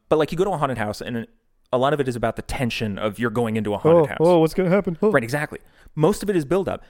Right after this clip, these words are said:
Speaker 1: 'cause most haunted houses are crap. <laughs>
Speaker 2: Yeah.
Speaker 1: There's nothing good.
Speaker 2: It's, it's a, it's a piece of wood that goes
Speaker 1: I've been in only, like, three, and I've worked in haunted houses,
Speaker 2: Mm-hmm.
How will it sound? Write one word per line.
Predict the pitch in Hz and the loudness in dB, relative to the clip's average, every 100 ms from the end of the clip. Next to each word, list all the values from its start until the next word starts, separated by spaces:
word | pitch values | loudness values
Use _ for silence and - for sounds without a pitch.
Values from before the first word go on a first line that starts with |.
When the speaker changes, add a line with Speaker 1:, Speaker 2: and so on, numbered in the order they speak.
| _ | _
Speaker 1:
'cause | - 170 | -4 0
most | 247 | 0
haunted | 214 196 | 0 -2
houses | 170 196 170 | -2 -4 -2
are | 143 | -4
crap. | - - 156 110 - - | -4 -4 -4 -4 -6 -8
<laughs> | - | -2
Speaker 2:
Yeah. | 180 139 - _ - - | 2 2 0 _ -20 -4
Speaker 1:
There's | 170 170 | -2 0
nothing | 202 170 | 0 0
good. | 151 143 104 - _ - | 2 2 0 -12 _ -10
Speaker 2:
It's, | 156 - | -8 -6
it's | 135 - | -10 -10
a, | 123 | -14
it's | 151 135 | -12 -10
a | 175 | -10
piece | 175 160 | -8 -4
of | 139 | -2
wood | 139 | -2
that | 123 | -2
goes | 117 104 - 82 76 - _ _ _ - | -4 -6 -10 -12 -10 -14 _ _ _ -6
Speaker 1:
I've | 139 165 135 | -4 -4 0
been | 143 147 147 147 - | 2 2 -2 -6 -4
in | 131 117 117 | -2 0 -2
only, | 127 135 143 | -2 -2 -2
like, | 123 - | -4 -6
three, | - 117 127 131 139 139 160 - _ - | -12 -6 -2 -2 -2 -4 -8 -16 _ -2
and | 131 | 0
I've | 127 | 2
worked | 156 147 | 0 0
in | 110 | -6
haunted | 110 101 95 | -6 -6 -6
houses, | 98 - 95 - | -8 -8 -14 -10
Speaker 2:
Mm-hmm. | 202 139 117 | -4 -4 -4